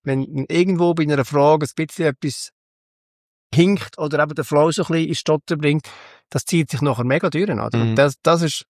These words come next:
Speaker 1: dort musst du wirklich mega gut vorbereitet sein. Und dort bin ich immer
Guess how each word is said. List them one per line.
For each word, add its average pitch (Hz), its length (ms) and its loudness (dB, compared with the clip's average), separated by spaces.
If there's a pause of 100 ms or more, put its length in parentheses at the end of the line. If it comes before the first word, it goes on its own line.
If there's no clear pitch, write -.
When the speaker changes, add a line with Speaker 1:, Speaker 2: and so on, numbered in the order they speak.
(160)
Speaker 1:
dort 165 160 -4
musst 156 220 -6
du 156 40 -2
wirklich - 300 -8
mega 147 520 4 (600)
gut 160 180 4
vorbereitet 156 640 2
sein. 165 220 -2
Und 143 140 0
dort 175 180 4
bin 170 120 2
ich 151 80 2
immer 170 220 2